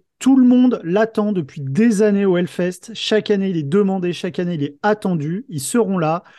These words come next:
Le, le concert va être fou. Euh, voilà, pour moi, c'est, c'est, c'est peut-être le plus, le, pour moi, c'est même au-delà de Pantera en termes d'attente.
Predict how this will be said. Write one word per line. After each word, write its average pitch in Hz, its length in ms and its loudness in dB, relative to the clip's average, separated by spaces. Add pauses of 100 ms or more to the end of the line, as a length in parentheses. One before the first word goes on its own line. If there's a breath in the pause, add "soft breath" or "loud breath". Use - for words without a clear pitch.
(180 soft breath)
Le, 165 180 -10
le 190 200 0
concert 202 400 0
va 147 120 0
être 135 100 -4
fou. 233 400 2 (540 soft breath)
Euh, 147 1080 -8 (500)
voilà, 165 180 -2
pour 196 240 -2
moi, 220 340 4
c'est, 165 500 -4
c'est, - 280 -4 (260)
c'est - 260 -2
peut-être 226 380 0
le 180 140 0
plus, 185 260 -8 (100)
le, 185 320 -4 (400)
pour 208 140 0
moi, 240 120 4
c'est 254 160 0
même 175 220 0 (360)
au-delà 233 320 2
de 240 60 -8
Pantera 208 440 0
en 208 120 0
termes 180 220 -4
d'attente. 160 520 -6